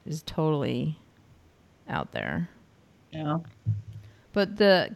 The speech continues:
Speaker 1: the pilot, Kenneth Arnold, compared the movement of the nine mysterious objects over Mount Rainier to that of a saucer if you skip it across water.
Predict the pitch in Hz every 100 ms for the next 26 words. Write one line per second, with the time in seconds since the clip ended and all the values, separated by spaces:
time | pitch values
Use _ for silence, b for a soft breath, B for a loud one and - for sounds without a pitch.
0 | - - 170 165 202 202 220 180 - -
1 | 196 175 170 - - 170 170 165 165 156
2 | - - - 180 175 170 165 165 165 165
3 | 170 175 165 - 156 156 156 156 151 147
4 | 143 - 160 156 143 - 143 156 175 220
5 | - - - 165 160 156 151 - 165 160
6 | 160 156 156 - 156 160 165 165 156 147
7 | - 151 151 - - 165 165 165 165 -
8 | 151 151 - - 160 151 - 143 - 143
9 | - 139 143 139 117 160